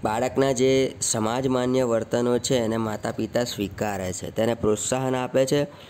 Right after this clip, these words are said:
અને સમાજમાં સ્વીકાર્ય ન હોય તેવા વર્તનોને માતા પિતા વખોડી કાઢે છે, ટીકા કરે, મસ્કરી કરે અથવા તો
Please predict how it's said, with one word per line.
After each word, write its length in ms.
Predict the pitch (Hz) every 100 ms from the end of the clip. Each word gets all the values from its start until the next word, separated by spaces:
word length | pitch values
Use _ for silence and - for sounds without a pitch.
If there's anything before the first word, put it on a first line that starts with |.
| - -
અને 120 | 143
સમાજમાં 640 | 147 123 120 131 135 143
સ્વીકાર્ય 540 | 147 127 120 127 131 131
ન 160 | 113
હોય 380 | 113 127 127 135
તેવા 320 | 135 123 123
વર્તનોને 640 | 123 110 - 117 120 120 131
માતા 400 | 120 110 107 113
પિતા 360 | - 107 -
વખોડી 600 | 131 107 92 - 135 135
કાઢે 380 | 127 107 95 92
છે, 180 | 101 95
ટીકા 340 | 120 - 139
કરે, 300 | 135 - 104
મસ્કરી 560 | 107 120 127 - 147 139
કરે 240 | 131 110
અથવા 280 | 104 101 113
તો 220 | 131 143